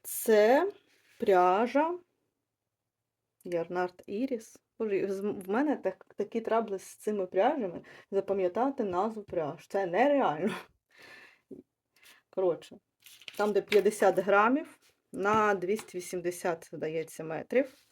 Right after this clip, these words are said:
Е, з обв'язкою. Це філейне в'язання. Я теж купила цю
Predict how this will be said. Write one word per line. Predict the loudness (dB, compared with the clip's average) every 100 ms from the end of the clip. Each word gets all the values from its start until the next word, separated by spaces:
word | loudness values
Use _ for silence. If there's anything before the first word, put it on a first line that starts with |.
| -20 -18 -16 -16 -18 -18 -16 -4
Е, | 0 4 4
з | 2
обв'язкою. | 0 0 0 2 2 0 -2 2 2 0 -4 -10
Це | -4 -2 -2
філейне | 2 4 4 4 2
в'язання. | 0 0 0 0 -2 0 2
Я | 2
теж | 2 0
купила | 0 -2 4 4 4
цю | 0 0 0